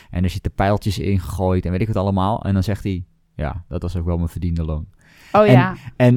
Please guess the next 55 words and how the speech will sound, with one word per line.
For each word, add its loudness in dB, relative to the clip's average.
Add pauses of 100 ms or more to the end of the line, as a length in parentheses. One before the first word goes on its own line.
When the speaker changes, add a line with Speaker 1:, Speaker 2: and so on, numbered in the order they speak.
Speaker 1:
een 0
soort 4
van 4
dat 6
soort 0
humor, 4
weet -2
je -2
wel. 2
Van, -4
in -14
principe -2
is 2
het 2
mooiste 4
schilderij 2
wat 2
hij 2
ooit 2
gemaakt -2
heeft. -10
Hij 0
ziet -6
zich -4
als -4
een -2
van -4
de -4
grootste 0
schilders -4
van 0
de 0
wereld. 2 (360)
En -4
dan 4
krijgt -2
hij 0
zo'n 6
slap -2
in 0
the 0
face, 0
zeg -4
maar. -2
En, 0
en 2
zijn, 0 (100)
zijn 4
reactie 2
is -2
gewoon 0
zoiets -4
van, -8
"Ah 2
ja, -2